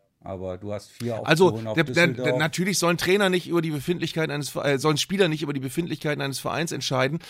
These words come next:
Speaker 2: aber es ist ja
Speaker 1: Ja.
Speaker 2: trotzdem ein, ein, eine, es ist ja aussagekräftig, ob ein Vertrauensverhältnis existiert und ob das Vertrauen in einen Trainer
Speaker 1: Absolut.
Speaker 2: existiert oder eben nicht. Und manchmal weißt du zum Beispiel ganz genau, wenn Tra-, wenn Spieler befragt werden zu ihrem Trainer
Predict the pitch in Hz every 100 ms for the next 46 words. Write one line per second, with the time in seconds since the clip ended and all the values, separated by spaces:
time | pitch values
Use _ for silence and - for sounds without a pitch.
0 | - - 131 143 139 156 113 160 - 151
1 | - 139 135 - 143 143 78 139 143 139
2 | 135 135 127 92 82 85 113 165 156 151
3 | 175 190 165 147 165 - 156 104 117 139
4 | - 143 208 - 131 127 127 127 127 127
5 | 131 147 - - 147 143 135 131 151 170
6 | 151 110 147 - 170 175 113 135 120 117
7 | 123 - - - 151 151 143 147 156 185
8 | - - - 117 127 175 180 143 170 -
9 | 156 151 147 143 151 - 151 151 147 143
10 | - 151 135 143 - 175 190 151 - 147
11 | 160 156 131 147 127 - 147 185 120